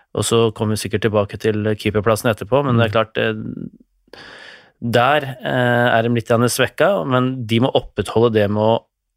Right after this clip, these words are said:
Speaker 1: holde nullen så ofte som mulig, være vanskelig å score på,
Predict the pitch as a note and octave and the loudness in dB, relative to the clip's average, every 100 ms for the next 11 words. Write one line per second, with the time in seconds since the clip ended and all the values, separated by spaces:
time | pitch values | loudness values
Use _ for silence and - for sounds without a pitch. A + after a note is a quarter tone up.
0 | - A#2 G#2 G2 G#2+ G#2 G2 G#2+ A#2+ A#2+ | -4 -2 0 0 2 2 0 0 -2 -4
1 | - - A#2 A#2 - G2+ - A2 G#2 G2 | -6 0 0 0 -4 -6 -2 0 0 0
2 | E3 - - - _ G#2 G#2+ G#2+ A#2+ G#2 | -4 -6 -20 -20 _ 0 0 2 0 0
3 | - - A#2 A#2 - A2+ G2+ C#3+ | -4 -4 -2 -2 2 2 2 2